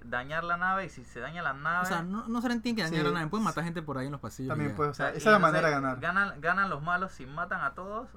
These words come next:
Speaker 1: o si dañan la nave.
Speaker 2: Eh, creo que ti-, matan
Speaker 3: Exacto.
Speaker 2: a una cantidad, cierta cantidad de gente ya gana igual.
Speaker 3: Exactamente.
Speaker 1: Y entonces los buenos simplemente dan vueltas por ahí.
Speaker 3: Y
Speaker 2: Sí,
Speaker 3: es
Speaker 2: y, y
Speaker 3: exactamente.
Speaker 2: tienen que descubrir, si, por ejemplo, si encuentras un cadáver
Speaker 1: Ujú.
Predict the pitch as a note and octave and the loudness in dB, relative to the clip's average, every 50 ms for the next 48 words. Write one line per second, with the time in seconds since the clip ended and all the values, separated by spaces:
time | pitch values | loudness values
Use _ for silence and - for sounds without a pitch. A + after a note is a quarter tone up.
0 | - C3 B2+ - C#3 B2+ B2 C3+ C#3+ D#3 D3 C3 B2+ C3+ D#3+ E3 D#3+ D3 D3 C#3+ | -12 -12 -10 -10 -10 -8 -8 -8 -6 -6 -8 -6 -6 -4 -2 -2 -2 -2 -2 -4
1 | F3+ E3 F3+ F#3+ F#3+ F3+ F3+ F#3 G3 G#3 G#3 G#3+ A3 - F#3 F3+ E3+ - - F#3 | -4 -6 -6 -6 -6 -4 -4 -2 -2 -2 -2 -2 -4 -6 -8 -10 -10 -10 -6 -4
2 | F#3 G3 F#3+ E3+ D#3 C#3+ D#3 E3 - - G3 G#3 F#3 D#3+ D#3 D#3+ D#3+ E3 E3 D#3+ | -4 -2 -2 -4 -2 -2 -4 -4 -4 -2 -2 -2 -2 -2 -2 -2 -2 -4 -4 -4
3 | E3 D#3 D3+ C3+ B2+ B2+ C3 B2 A#2+ A2+ G#2+ G2 F#2 F#2+ - - - - D3+ C#3 | -4 -2 -2 -2 -2 -2 -4 -4 -4 -6 -6 -8 -10 -12 -16 -18 -12 -10 -10 -8
4 | B2+ C#3 C3+ C3+ B2+ B2 - C#3 B2+ B2 - - - - - - - - - - | -6 -6 -6 -6 -6 -8 -10 -14 -16 -16 -18 -20 -20 -20 -20 -20 -20 -20 -20 -20
5 | - - - C3 B2+ D3 D3 D#3 E3+ D#3+ D3 D3 D#3+ D#3+ D#3+ E3+ E3+ D#3+ D#3+ E3 | -20 -18 -14 -10 -8 -8 -4 -4 -2 -2 0 -2 -2 -4 -4 -6 -6 -6 -6 -6
6 | D#3+ D3+ D#3+ D#3+ D#3+ D#3 D3+ D3+ D3+ C#3+ D3+ D3 - D#3 D3 - C#3 B2 A#2 A#2 | -4 -4 -4 -2 0 0 0 0 0 -4 -6 -4 -2 -4 -4 -2 -4 -2 -2 -2
7 | A#2+ B2 A#2+ A#2+ D#3+ D3 C#3 F3+ G3 G3 D#3 - - - D3+ F3 F3 F#3 F#3 F#3+ | -4 -8 -8 -6 -4 0 0 0 0 -2 -4 -4 -4 -4 -2 0 0 0 0 0
8 | F3 D#3+ - D#3+ D#3 D#3 D#3+ E3+ F3+ F3 - G3 F3+ D#3+ D#3+ D#3+ E3 D3 D3 C3+ | -2 -2 -2 -2 -2 0 0 0 -2 -2 -6 -8 -4 -2 -2 -2 -2 -4 -6 -6
9 | D3+ D#3+ F3 F#3 E3+ F#3 F#3+ G3 F#3+ F#3+ F#3 F3+ E3 D#3 F3+ G3+ - - - A2 | -6 -6 -4 -4 -4 -4 -2 -2 0 0 0 0 -2 -4 -6 -8 -14 -16 -14 -14
10 | A2 A2 A#2 | -12 -12 -12